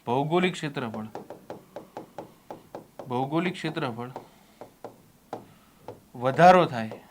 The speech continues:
એને આપણે રણીકરણ કહેશું. એક એડિશનલ માહિતી યાદ રાખજો, સત્તરમી જૂન જે છે એ કોમ્બેક્ટ ડેઝર્ટિફિકેશન ડે તરીકે મનાવાય છે.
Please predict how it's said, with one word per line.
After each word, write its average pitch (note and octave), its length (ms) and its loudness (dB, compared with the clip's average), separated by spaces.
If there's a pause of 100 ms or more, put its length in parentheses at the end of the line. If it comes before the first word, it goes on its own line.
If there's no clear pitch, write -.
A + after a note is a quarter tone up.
(220)
એને D#3+ 200 0
આપણે B2 280 2 (380)
રણીકરણ D3+ 560 0
કહેશું. D#3+ 300 -6 (560)
એક A#2+ 140 -4
એડિશનલ E3 460 4
માહિતી E3 380 2
યાદ D#3 260 6
રાખજો, C#3 280 -2
સત્તરમી F3 680 4
જૂન E3 300 2
જે D#3+ 160 4
છે C3 120 0 (460)
એ C#3+ 80 -2 (140)
કોમ્બેક્ટ E3 500 2
ડેઝર્ટિફિકેશન D3+ 960 0
ડે C#3+ 220 2
તરીકે C3 280 -2
મનાવાય G#2 500 -6
છે. G2+ 80 -20